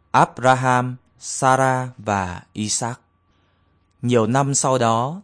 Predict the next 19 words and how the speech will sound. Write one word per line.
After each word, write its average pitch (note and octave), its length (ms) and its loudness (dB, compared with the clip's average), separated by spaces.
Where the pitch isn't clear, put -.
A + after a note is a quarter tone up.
dòng G#2 260 -2
dõi A2+ 360 0
của A2+ 300 0
Noe C3 480 0
hình G#2 260 -4
thành G#2 320 -4
nên B2+ 340 -4
nhiều G2+ 300 -2
nhánh G2 300 -8
tộc. - 280 -4
Abraham C3+ 760 -2
là G#2+ 160 0
một G#2 300 -2
trong C3 220 -4
những B2+ 220 -6
hậu C3 300 -4
tự A#2 300 -2
của G2 340 -4
Noe. A2+ 420 -4